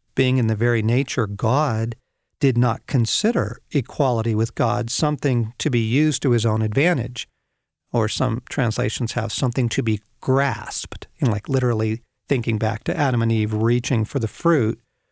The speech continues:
"Rather, he made himself nothing by taking the very nature of a servant, by being made in human likeness, and being found in appearance as a man, he humbled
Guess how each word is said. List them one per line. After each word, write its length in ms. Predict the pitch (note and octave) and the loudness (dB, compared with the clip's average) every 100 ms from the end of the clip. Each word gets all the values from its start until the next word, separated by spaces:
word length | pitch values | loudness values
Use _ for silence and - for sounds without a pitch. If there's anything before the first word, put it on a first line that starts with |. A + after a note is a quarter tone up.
| _ - | _ 0
"Rather, 500 | B2+ F3 G3+ B2 A2+ | 2 4 2 0 0
he 240 | - G3 | 0 2
made 140 | F3+ A2+ | 2 2
himself 440 | A2 - A2 - | 0 -2 -4 2
nothing 460 | B2+ D#3 - G#2+ - _ _ _ _ _ | 2 2 -2 -6 -8 _ _ _ _ _
by 120 | - B2+ | -2 0
taking 320 | D#3+ D3 C#3 | 0 2 2
the 80 | A#2 | 2
very 240 | B2 A#2+ | 2 2
nature 340 | A#2+ B2 - | 2 0 0
of 80 | A#2+ | 0
a 60 | G#2 | 0
servant, 720 | - - E3+ D#3 B2+ A2 A#2 | -2 2 4 4 2 0 0
by 120 | B2+ | -2
being 300 | A#2 C3 A#2+ | 0 2 4
made 180 | A#2 B2 | 2 2
in 120 | A2 | 0
human 380 | G#2 - C3 G#2+ | 0 2 2 2
likeness, 840 | G2+ G#2+ C#3 D#3+ - G#2 - - - _ _ _ _ _ - | 0 0 0 0 -2 -4 -4 -10 -10 _ _ _ _ _ -2
and 160 | C#3 | 0
being 260 | B2+ D#3+ C#3+ | 2 2 2
found 460 | - D3 E3+ E3 C#3+ | 0 0 2 2 2
in 100 | B2 | 0
appearance 640 | G#2 - F3+ F3 D#3 - | -2 -4 0 2 2 0
as 120 | A#2 | 0
a 40 | |
man, 640 | G#2 G#2+ B2+ F#3 D3+ A2+ G#2+ | 2 4 4 4 4 2 0
he 200 | - B2 | -2 -6
humbled 560 | - - F3+ F3+ D3+ | -6 0 2 2 0